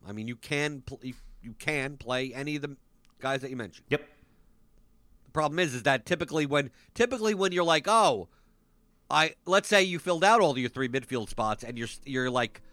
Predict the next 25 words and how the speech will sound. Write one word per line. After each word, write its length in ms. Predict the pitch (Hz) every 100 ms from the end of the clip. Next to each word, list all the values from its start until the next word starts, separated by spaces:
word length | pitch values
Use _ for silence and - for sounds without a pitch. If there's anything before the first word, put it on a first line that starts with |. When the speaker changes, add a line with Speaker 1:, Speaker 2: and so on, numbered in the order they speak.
| -
Speaker 1:
"Well, 120 | 147 170
I 80 | 180
got 220 | 190 175
forty-six 520 | 185 185 170 180 -
hundred 320 | 170 151 123
at 80 | 110
defender." 500 | 117 - 113 80 65 - - - - - - - - - _ _
It's 80 | -
like, 280 | 127 - - - - - -
to 100 | 160
me, 320 | 190 190 160 147
that 120 | 151
almost 240 | 151 143
feels 200 | 151 135
like 140 | 127 113
I 60 |
screwed 280 | 110 110 107
up. 140 | 110 - -
It's 140 | -
like, 180 | 95 87 -
if 120 | 113
I'm 100 | 151
gonna 140 | 160
pay 460 | 147 160 147 131 120 - - - -
for 540 | - 131 123 113 104